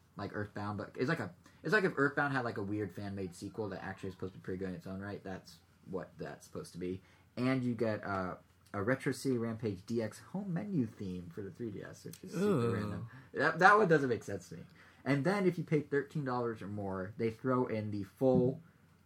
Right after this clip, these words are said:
Speaker 1: copy of Darksiders two for Wii U and Street Fighter four for three D S.
Speaker 2: <laughs>
Speaker 1: So it's just, like,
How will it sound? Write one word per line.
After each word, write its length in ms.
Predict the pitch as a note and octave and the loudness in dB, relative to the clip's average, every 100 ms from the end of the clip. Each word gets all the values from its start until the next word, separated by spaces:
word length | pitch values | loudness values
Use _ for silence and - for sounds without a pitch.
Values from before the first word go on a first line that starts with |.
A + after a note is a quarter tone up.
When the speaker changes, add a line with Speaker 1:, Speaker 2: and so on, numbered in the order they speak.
| - | 0
Speaker 1:
copy 440 | A2+ G2+ A2 G#2 | 0 2 0 0
of 140 | F#2 F2+ | -2 0
Darksiders 560 | A2+ - A2 G2 G2 | -2 0 -2 -2 -6
two 260 | - C3 B2 | -2 0 0
for 140 | A#2+ | 0
Wii 260 | G#2 G2+ G2 | -2 0 0
U 200 | G2 G2 | 0 -2
and 220 | A#2+ C#3 C#3 | -2 -4 -4
Street 280 | - B2 | -2 -4
Fighter 240 | A2+ G#2+ G2 - | -2 -4 -4 -2
four 400 | A2+ G#2 F#2+ F#2 - | 0 0 -2 -6 -14
for 120 | - G2 | -12 -8
three 180 | F#2 | -8
D 100 | C#2 | -10
S. 760 | - - - _ _ _ - - F#3+ | -12 -18 -20 _ _ _ -8 -4 -2
Speaker 2:
<laughs> 120 | E3 - - - - - | -2 -4 -20 -20 -20 8
Speaker 1:
So 100 | D#3 | 8
it's 80 | D#3+ | 8
just, 140 | E3 | 4
like, 160 | D#3 | 2